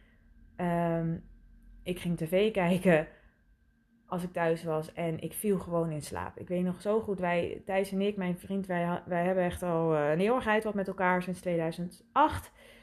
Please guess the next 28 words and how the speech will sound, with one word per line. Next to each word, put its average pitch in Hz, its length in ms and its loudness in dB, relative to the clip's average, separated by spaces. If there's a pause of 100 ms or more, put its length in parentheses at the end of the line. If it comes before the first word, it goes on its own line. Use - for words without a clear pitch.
(320)
Eh, 175 720 0
en 175 60 -4
wij 170 120 0
woonden 190 300 4
ook 175 160 4
toen 180 120 -4
ik 175 100 -2
eind 185 180 -2
twintig 180 260 -2
was 170 220 -6
nog 170 120 -12
samen. 226 580 2 (1000)
En 185 240 0
toen, 202 560 2 (1080)
als 208 140 2
wij 220 260 10
een 233 60 6
serie 262 420 2
aan 214 60 4
het 208 100 -2
kijken 190 280 0
waren, 180 180 0
een 180 60 0
film 233 280 0
aan 202 80 2
het 185 100 -6
kijken 180 260 0
waren, 170 500 0